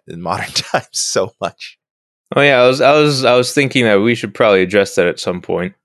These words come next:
Speaker 1: It's quite stupid. I don't wanna get into it, but my fa-, my favorite part of it though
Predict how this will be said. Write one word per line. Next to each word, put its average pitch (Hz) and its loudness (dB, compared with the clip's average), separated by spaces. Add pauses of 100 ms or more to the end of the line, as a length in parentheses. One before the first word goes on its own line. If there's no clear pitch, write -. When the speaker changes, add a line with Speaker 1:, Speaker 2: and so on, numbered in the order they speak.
(140)
Speaker 1:
It's 120 -4
quite 170 0 (140)
stupid. 135 0
I 117 0
don't 151 4
wanna 175 4
get 147 2
into 139 0
it, 98 2
but 110 -4
my 107 0
fa-, - -2
my 113 0
favorite 127 0
part 113 2
of 104 -2
it 98 -2
though 87 0